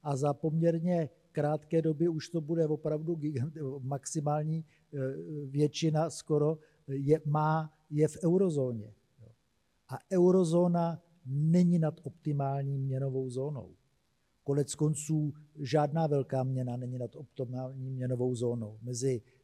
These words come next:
Kalifornií a Idahem je velký rozdíl ekonomický. A, e, všechny tyto velké měny nad velkými zónami vyžadují vyšší míru přerozdělení, než má současná Evropa.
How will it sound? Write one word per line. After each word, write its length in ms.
Kalifornií 800
a 140
Idahem 600
je 140
velký 360
rozdíl 440
ekonomický. 640
A, 280
e, 180
všechny 800
tyto 600
velké 420
měny 360
nad 220
velkými 600
zónami 680
vyžadují 840
vyšší 460
míru 280
přerozdělení, 840
než 220
má 180
současná 580
Evropa. 460